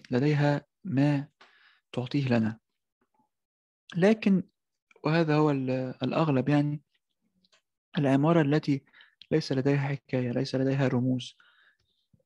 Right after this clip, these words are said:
ليس لديها بالمعنى المعماري أساطير، هي لن تصمد كثيرًا أمام الزمن. فإحنا لما نيجي نعمل مبنى معماري لازم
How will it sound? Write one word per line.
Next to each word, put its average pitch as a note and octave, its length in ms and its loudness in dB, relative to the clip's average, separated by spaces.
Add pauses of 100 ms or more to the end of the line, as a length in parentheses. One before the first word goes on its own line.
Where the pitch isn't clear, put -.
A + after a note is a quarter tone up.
(440)
ليس D3+ 220 0
لديها C#3+ 560 0 (380)
بالمعنى C3+ 540 0
المعماري C#3+ 520 2
أساطير، C#3 560 -2 (960)
هي F3 480 2
لن E3 280 0 (280)
تصمد D#3+ 400 0
كثيرًا D3 380 2
أمام C3+ 280 2
الزمن. C3 540 -2 (800)
فإحنا F3 240 -2
لما D3 180 2
نيجي E3 120 2
نعمل D#3+ 400 0 (280)
مبنى D3+ 460 0
معماري C3+ 420 -2
لازم D3 380 -4